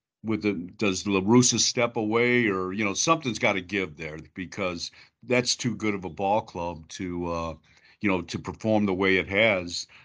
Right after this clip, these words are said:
And they, they've got a hundred ninety million dollar payroll, Joe.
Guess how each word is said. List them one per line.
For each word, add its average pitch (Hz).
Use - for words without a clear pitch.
And 98
they, 107
they've 107
got 113
a 117
hundred 113
ninety 113
million 117
dollar 123
payroll, 120
Joe. 85